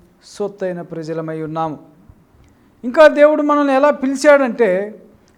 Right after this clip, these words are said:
ఆయన సంకల్పం ప్రకారం పిలిచాడు. రోమా పత్రిక ఎనిమిదవ అధ్యాయము ఇరవై ఎనిమిదవ వచనంలో, "దేవుని ప్రేమించు వారికి అనగా ఆయన సంకల్పం చొప్పున పిలువబడిన వారికి మేలు కలుగుటకై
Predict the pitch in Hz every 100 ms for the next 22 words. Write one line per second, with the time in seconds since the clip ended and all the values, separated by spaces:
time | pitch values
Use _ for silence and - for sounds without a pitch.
0 | _ - 247 269 262 - 294 311 311 311
1 | 311 302 285 269 262 254 240 233 240 214
2 | 113 - _ _ _ _ _ - 202 262
3 | 262 247 247 247 254 233 247 247 254 247
4 | 247 233 247 247 247 247 233 - - _
5 | _ 170 233 262 247 254 262 247 247 247
6 | 240 226 180 254 269 262 254 247 247 247
7 | 240 247 247 247 247 247 247 240 262 277
8 | 269 277 277 262 247 240 220 208 208 196
9 | 185 170 156 135 - - _ _ _ _
10 | - 226 277 285 254 240 226 208 185